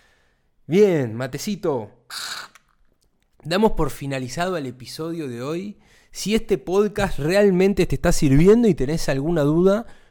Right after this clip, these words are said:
no dudes en escribirme a mi Instagram personal, que es Santiago Bechara.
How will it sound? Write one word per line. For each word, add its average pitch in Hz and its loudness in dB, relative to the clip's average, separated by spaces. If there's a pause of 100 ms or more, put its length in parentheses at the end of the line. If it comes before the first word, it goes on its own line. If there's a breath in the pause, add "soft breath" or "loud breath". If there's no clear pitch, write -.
(240 soft breath)
no 269 0
dudes 254 -2
en 147 -4
escribirme 165 2
a 139 0
mi 127 0
Instagram 131 2
personal, 143 -2
que 131 -6
es 117 -8
Santiago 120 -2
Bechara. 143 -6